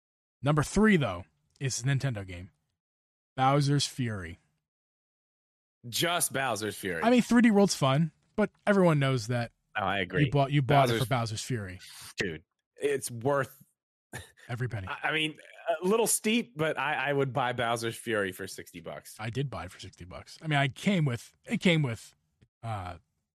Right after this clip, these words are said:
Speaker 1: three D World, which I had a, a ton of fun with on Steam Night and stuff. Like,
Speaker 2: Yeah.
Speaker 1: super great. But Bowser's Fury, three D World Bowser's Fury, what a, what a, what a masterpiece. As one gentleman would say.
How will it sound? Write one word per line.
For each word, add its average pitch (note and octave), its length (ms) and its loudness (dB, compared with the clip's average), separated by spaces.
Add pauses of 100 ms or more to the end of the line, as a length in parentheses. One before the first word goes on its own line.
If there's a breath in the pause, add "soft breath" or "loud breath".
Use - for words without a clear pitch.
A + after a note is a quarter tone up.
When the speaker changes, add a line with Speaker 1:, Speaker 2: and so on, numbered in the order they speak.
(560)
Speaker 1:
three G3 140 4
D C#3+ 100 4
World, B2+ 220 0
which B2+ 120 2
I F#3 60 8
had D#3+ 80 4
a, C3+ 260 -6
a C#3 40 -6
ton G#3+ 260 0
of C3+ 60 -4
fun D#3+ 220 0
with A#2 160 -8
on A2+ 100 -8
Steam C#3+ 300 -2
Night F#2+ 140 -10
and E2+ 100 -16
stuff. - 340 -16
Like, F2 200 -14 (500)
Speaker 2:
Yeah. C3+ 120 0
Speaker 1:
super D#3+ 140 2
great. A#2+ 260 -4 (360 soft breath)
But C#3 180 0
Bowser's C#3+ 300 2
Fury, B2 400 -4 (640)
three B3 100 0
D G3 60 6
World D#3+ 140 6
Bowser's D3 240 6
Fury, C3+ 220 2
what C3 260 0
a, C3+ 40 -2
what D3 200 0
a, A#2+ 100 0 (1120 soft breath)
what A#2+ 140 -2
a G2+ 40 -6
masterpiece. G#2 960 -8 (200)
As - 220 -14
one A#2 240 -2
gentleman G#2 400 -6
would G2 160 -10
say. F#2 220 -10